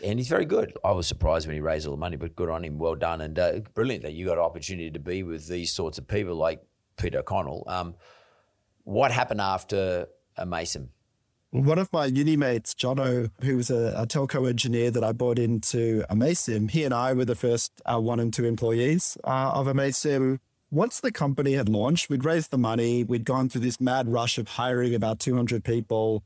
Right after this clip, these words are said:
Speaker 2: building an office, scaling the marketing, et cetera. About six months into it, you know, we were already starting to get itchy feet around, like, "What's next?" <laughs>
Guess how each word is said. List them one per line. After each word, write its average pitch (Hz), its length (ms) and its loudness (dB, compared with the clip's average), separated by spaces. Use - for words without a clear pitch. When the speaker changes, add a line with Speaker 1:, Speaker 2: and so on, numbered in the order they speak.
Speaker 2:
building 131 280 4
an 113 80 2
office, 113 760 0
scaling 131 480 2
the 120 80 4
marketing, 113 560 0
et 104 140 0
cetera. 113 500 0
About 175 240 0
six - 240 -2
months 143 260 0
into 139 320 2
it, 135 260 0
you 135 80 0
know, 123 160 2
we 139 160 2
were 135 140 4
already 123 320 4
starting 120 240 0
to 120 60 2
get 117 120 0
itchy 120 220 -2
feet 156 220 2
around, 120 220 2
like, 113 160 0
"What's 123 200 -2
next?" - 400 -2
<laughs> 202 140 2